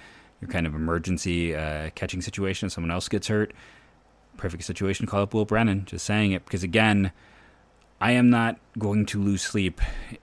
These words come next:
if, now, I, I s-, last year I said I wasn't gonna lose sleep if they lost Hentges, and I was wrong, and, you know, it's important to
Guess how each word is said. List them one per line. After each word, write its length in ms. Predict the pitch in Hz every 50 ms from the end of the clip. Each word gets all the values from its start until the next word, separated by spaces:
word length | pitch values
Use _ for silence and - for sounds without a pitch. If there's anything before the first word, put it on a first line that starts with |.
| _ -
if, 600 | 107 101 98 190 185 - - - - - - - - _ _ _ _ _ -
now, 280 | 113 120 120 120 120
I, 260 | 98 113 120 120 - - -
I 80 | - 92
s-, 160 | 104 - -
last 300 | 123 120 120 127 123 -
year 60 | 95
I 40 | 85
said 160 | - - 90
I 40 | 87
wasn't 240 | 82 85 85 90 90
gonna 100 | 87 92
lose 160 | 92 87 85
sleep 260 | - 98 92 87 -
if 100 | 92 87
they 100 | - 101
lost 260 | 98 101 98 98 - -
Hentges, 460 | 123 117 113 - - 82 78 - - -
and 140 | 92 90
I 60 | 87 87
was 160 | 92 92 107
wrong, 400 | 120 120 110 80 67 76 80 78 85
and, 300 | 90 85 85 85 82 -
you 80 | 85
know, 100 | 87 87
it's 120 | 90 - -
important 480 | 85 82 - 101 101 101 101 95 76
to 200 | - 101 90 90